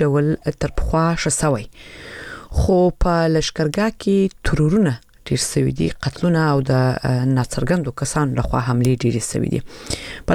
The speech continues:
لشکرګاه کې یو شمېر خلکو چې له ازادي راډیو سره یې خبرې کړې دي، ویلي دي چې، آه، بر علاوه د دې چې ترور زیات سوی، هدفي وژنې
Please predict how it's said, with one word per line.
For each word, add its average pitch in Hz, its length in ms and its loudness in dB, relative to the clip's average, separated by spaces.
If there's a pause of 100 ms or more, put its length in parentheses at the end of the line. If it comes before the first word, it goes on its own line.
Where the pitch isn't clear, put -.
لشکرګاه 190 400 -2
کې - 80 -4
یو 180 160 0
شمېر 165 200 -4
خلکو 165 220 -2
چې - 160 -8
له 143 60 4 (100)
ازادي 135 260 2
راډیو 135 300 0
سره 127 100 -2
یې 120 140 0
خبرې 123 280 2
کړې 127 180 2
دي، 127 60 2
ویلي 123 380 2
دي 131 140 0
چې، - 60 0 (680)
آه، 147 140 2
بر 160 160 2 (100)
علاوه 151 140 4
د 139 180 -2
دې 143 80 0 (100)
چې 143 480 0
ترور 160 340 2 (300)
زیات - 260 0
سوی، 160 240 2 (320)
هدفي 127 280 0
وژنې 143 360 2